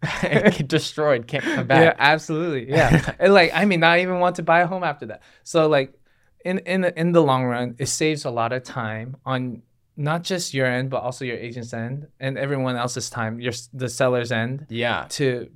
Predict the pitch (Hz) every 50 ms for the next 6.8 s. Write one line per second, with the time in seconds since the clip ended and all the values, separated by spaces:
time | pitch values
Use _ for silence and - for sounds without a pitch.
0 | 127 _ - 135 131 135 139 135 131 135 _ _ _ _ _ _ _ _ - -
1 | - 131 127 - - 123 156 160 - - - - - - _ _ _ _ _ _
2 | - 120 127 123 120 120 - 117 120 117 113 113 117 110 - - 107 131 127 104
3 | 95 - - _ _ - 127 139 135 123 104 - - 127 127 127 127 117 - -
4 | - 123 123 - - 123 104 95 98 - 110 107 - - - 110 110 104 98 -
5 | 113 113 113 113 - 113 120 120 120 120 120 110 110 110 110 92 107 110 113 113
6 | 107 110 107 101 - 107 110 107 107 - - 95 92 90 95